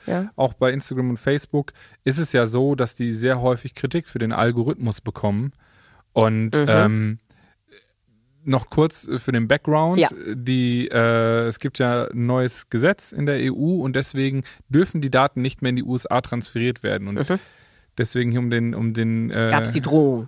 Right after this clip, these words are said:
Speaker 2: gab's die Drohung, genau. Dass, äh, Instagram und Facebook von Meta abgeschaltet
Speaker 1: Noch
Speaker 2: wird.
Speaker 1: einmal und du gehst auf dein Zimmer, so ungefähr.
Speaker 2: Genau. Ja, das Problem ist, derjenige, der auf sein Zimmer geht,
Speaker 1: Ja.
Speaker 2: hat ganz schön viel Kohle in der Tasche.
Speaker 1: Scheiße.
Speaker 2: Deswegen,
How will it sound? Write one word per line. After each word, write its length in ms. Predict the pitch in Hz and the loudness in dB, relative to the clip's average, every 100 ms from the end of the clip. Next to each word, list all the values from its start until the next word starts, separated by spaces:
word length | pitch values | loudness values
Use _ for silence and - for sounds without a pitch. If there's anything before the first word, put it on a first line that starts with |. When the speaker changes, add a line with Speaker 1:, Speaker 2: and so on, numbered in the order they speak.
| - | 0
Speaker 2:
gab's 240 | 123 131 | 2 2
die 100 | - | 2
Drohung, 460 | 139 170 156 110 104 _ | 4 6 6 2 -4 _
genau. 360 | 143 160 123 113 - - - - | 2 4 4 2 -8 -16 -4 0
Dass, 240 | 127 - | 0 -2
äh, 320 | 143 131 131 | 2 4 4
Instagram 420 | 156 - 147 147 139 | 0 -2 0 2 0
und 100 | 127 | 0
Facebook 540 | 143 - 151 143 143 | 0 2 -2 -2 -6
von 220 | - 127 | -2 0
Meta 280 | 127 131 135 | 0 0 0
abgeschaltet 540 | - - - 110 104 254 | -2 -4 -2 -2 2 2
Speaker 1:
Noch 160 | 262 | 4
Speaker 2:
wird. 100 | - 302 | 4 4
Speaker 1:
einmal 400 | 302 285 269 214 | 2 2 2 2
und 180 | 202 214 | -2 -4
du 60 | |
gehst 200 | 170 226 | -2 -2
auf 120 | - - | -4 -10
dein 140 | 165 | -10
Zimmer, 340 | - 185 143 - | -6 -4 -4 -8
so 140 | - 170 | -6 -4
ungefähr. 260 | 151 139 | 0 2
Speaker 2:
Genau. 260 | 135 123 113 - - - - | 4 2 0 -6 -20 -10 0
Ja, 80 | 123 | 0
das 140 | 120 | 0
Problem 400 | - 123 143 143 | -2 0 2 2
ist, 180 | 147 - | 2 0
derjenige, 460 | 123 131 131 127 | 2 2 2 2
der 100 | 127 | 2
auf 60 | 120 | 2
sein 160 | 131 123 | 0 -2
Zimmer 280 | - 147 127 | 0 0 2
geht, 160 | 135 | 2
Speaker 1:
Ja. 80 | 127 | 2
Speaker 2:
hat 100 | 147 | 2
ganz 140 | 139 | 0
schön 100 | - | -2
viel 140 | 131 135 | -4 -2
Kohle 280 | 156 139 120 | 2 2 2
in 60 | |
der 100 | 117 | 0
Tasche. 280 | 123 120 147 | 0 0 0
Speaker 1:
Scheiße. 80 | 147 - - - | -2 -6 -6 -2
Speaker 2:
Deswegen, 440 | 131 143 160 123 | 0 4 2 2